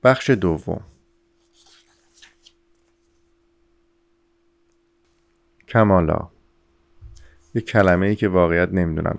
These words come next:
کمالا هست یا کمالا هست. پا نوشتم ننوشته انگلیسیشو که من متوجه بشم. کمالا.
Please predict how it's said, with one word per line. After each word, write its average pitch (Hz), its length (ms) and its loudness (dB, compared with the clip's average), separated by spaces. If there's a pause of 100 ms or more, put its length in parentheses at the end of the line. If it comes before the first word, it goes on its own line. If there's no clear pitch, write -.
کمالا 85 460 -2
هست 95 260 -2
یا 87 160 -2
کمالا 82 520 -2
هست. - 360 -10 (1000)
پا 98 160 2
نوشتم 95 720 -2
ننوشته 90 540 -2
انگلیسیشو 90 680 -8
که 92 120 -8
من 87 140 -4
متوجه 87 600 -6
بشم. - 300 -10 (1900)
کمالا. 95 480 2